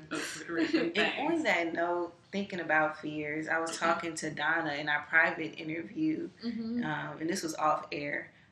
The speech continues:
Speaker 2: about fears and how, you know, some of my fears are that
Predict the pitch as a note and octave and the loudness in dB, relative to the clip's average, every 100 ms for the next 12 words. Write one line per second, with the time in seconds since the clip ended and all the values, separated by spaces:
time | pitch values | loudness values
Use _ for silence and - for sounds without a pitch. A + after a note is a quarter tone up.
0 | - D3+ D#3 D#3 - - - F#3 F3 D#3 | -6 0 4 4 2 -6 -6 -2 0 0
1 | D3+ D#3 D#3 - - _ - E3 E3 D#3 | -2 -4 -8 -16 -20 _ -6 -4 -2 0
2 | E3 D#3+ D#3+ D#3 D3+ D#3 F3+ E3+ E3 D#3 | 2 4 4 2 2 -2 -6 -4 -4 -2
3 | - D#3+ D#3+ F3 A3+ - E3 D#3+ D#3+ D#3+ | -2 -2 0 2 2 0 -4 -2 -2 -2
4 | D#3 - - - _ D#3+ D#3+ E3 | -4 -6 -20 -20 _ 2 4 2